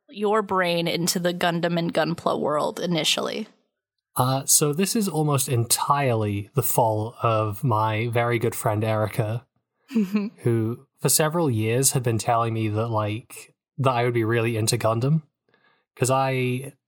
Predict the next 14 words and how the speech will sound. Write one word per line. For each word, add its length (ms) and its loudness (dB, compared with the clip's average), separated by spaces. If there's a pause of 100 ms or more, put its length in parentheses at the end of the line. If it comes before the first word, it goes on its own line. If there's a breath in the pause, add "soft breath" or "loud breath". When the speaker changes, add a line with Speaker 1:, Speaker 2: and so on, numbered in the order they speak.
(140)
Speaker 2:
I 100 0
spent 240 2
a, 260 -4
a 40 2
good 140 2
amount 200 -2
of 60 -6
time 260 0
whining 340 2
about 220 0
how 200 2
there's, 680 -2
you 140 4
know, 280 -2